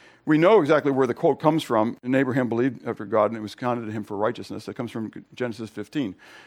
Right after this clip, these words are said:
God takes him outside. He says, "Look at the stars." Gen-, Abraham's struggling. "The, the heir of my, the heir of my house at this moment is gonna be the, a steward of my house. It's gonna be a servant in my house." God takes him outside. Yahweh takes him outside and says, "No, no, Abraham, it's not that way. Abraham, it's not that way."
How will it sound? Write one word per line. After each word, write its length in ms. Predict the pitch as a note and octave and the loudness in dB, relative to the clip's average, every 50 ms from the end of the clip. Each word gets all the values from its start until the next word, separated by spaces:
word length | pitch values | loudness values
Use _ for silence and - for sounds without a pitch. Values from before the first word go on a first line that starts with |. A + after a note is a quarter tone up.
| _ _ _ - - - - - - | _ _ _ -20 -20 -20 -20 -18 -2
God 240 | - C#3+ C3+ C#3 - | 2 2 2 2 2
takes 200 | - D#3 C3 - | 0 -2 -2 -2
him 120 | - B2 A#2+ | 0 0 0
outside. 360 | G#2+ G#2+ - D3 C#3 C#3 C#3+ | 0 2 2 4 4 4 2
He 60 | B2 | 2
says, 220 | A2 A#2+ A#2 G2+ | -2 -4 -4 -4
"Look 160 | A2+ B2+ B2+ C3+ | -6 -6 -6 -6
at 60 | A#2+ | -10
the 60 | A#2 | -10
stars." 460 | - - C3 G2 E2+ - - - - _ _ _ _ _ _ _ | -4 -2 0 0 0 -4 -8 -16 -20 _ _ _ _ _ _ _
Gen-, 240 | - - C#3+ C#3 C#3 - - - | -2 0 0 0 0 -4 -10 -2
Abraham's 600 | D3+ D3 C#3+ C3 C3 - _ _ - - - - - - | 0 0 0 0 -2 -4 _ _ -20 -20 -20 -20 -20 -20
struggling. 480 | - - - E3+ D#3 A#2+ A2+ F2+ - - _ - - - - _ | -10 0 2 2 4 4 0 -4 -8 -12 _ -20 -20 -20 -10 _
"The, 140 | - C3 A#2 | 0 0 2
the 180 | A#2 C#3+ C#3+ | 2 0 0
heir 240 | F3+ E3 F3+ F#3+ G3 | 2 4 4 4 4
of 80 | F3+ C#3 | 4 4
my, 200 | C#3+ C#3+ C3+ C3 | 4 4 4 4
the 140 | - D#3 D3 | 0 -2 -2
heir 160 | D#3+ E3 E3 | 0 2 2
of 60 | D#3+ | 4
my 140 | D3 C#3 B2+ | 4 2 4
house 280 | C#3 E3+ F3 F3+ - | 4 2 2 2 0
at 60 | C#3+ A#2+ | -2 -6
this 160 | C3+ A#2+ - | -6 -4 0
moment 320 | C#3+ C#3 C#3 C#3 C#3 C3 | 2 2 4 2 2 0
is 40 | - | -2
gonna 140 | C#3 C3 B2 | -4 -4 -2
be 180 | A#2 C3 C3+ | -2 0 0
the, 180 | B2 A#2+ G#2+ F#2+ - - - - - | 2 2 0 0 -4 -10 -18 -12 -10
a 60 | B2 | -10
steward 360 | - - - G3 F3+ E3+ D3+ | -10 -6 -2 0 2 2 4
of 100 | B2+ A2 | 2 2
my 140 | G#2+ G#2+ G#2 | 2 2 2
house. 380 | G2+ G#2+ F2+ E2+ - - - - | 2 -2 -6 -6 -8 -12 -18 -18
It's 120 | - - - | -18 -10 -6
gonna 100 | C3 B2+ | -4 -4
be 60 | C3 | -2
a 60 | B2 | -4
servant 340 | - - D#3+ C#3+ C#3 C3+ C#3+ | -4 -2 -2 -2 -2 -2 -4
in 80 | C3+ C3+ | -2 0
my 160 | B2+ A#2+ A#2 | 0 2 2
house." 320 | C3+ C3+ A#2 G2+ - - - - - - _ | 2 2 0 0 -4 -12 -20 -20 -20 -20 _
God 220 | - C#3 C3 C3+ - | 0 2 2 2 2
takes 160 | D#3 C#3+ A#2+ | 0 -2 0
him 80 | C3+ B2 | 0 -2
outside. 400 | A#2 A#2 - D#3 C#3 B2 A2+ A2 | -2 0 2 2 2 2 4 2
Yahweh 220 | A#2+ A2+ A#2 A#2+ | 2 2 2 0
takes 180 | - C#3+ A#2+ C3 | 0 -2 -2 -2
him 60 | A#2+ | -4
outside 280 | A2+ - - C3+ B2+ | -4 0 2 2 2
and 100 | B2 A#2+ | 2 0
says, 200 | A2 C3 B2 A#2 | -2 -4 -4 0
"No, 160 | B2+ C#3 C#3+ C#3 | 2 2 2 4
no, 200 | C3+ B2+ A#2+ - - B2 | 2 0 -2 -4 -4 -4
Abraham, 380 | C3+ C3+ A#2 A2+ A2+ G#2 F#2+ - | -2 -2 0 -2 -4 -4 -6 -8
it's 120 | G2+ - | -10 -4
not 140 | B2+ C3 B2+ | -4 -4 -2
that 140 | - A2 F2+ | -2 -2 -2
way. 160 | G#2 G#2 - - | -2 -4 -2 -2
Abraham, 440 | - G#2+ A2 B2+ B2+ A#2+ A2 A2 A2 | -4 -2 0 2 2 2 2 0 -2
it's 140 | - - - | -8 -6 -4
not 100 | B2 A2+ | -4 -2
that 120 | - G#2 G2 | -2 -2 0
way." 160 | A#2+ G#2 - | 0 -2 -2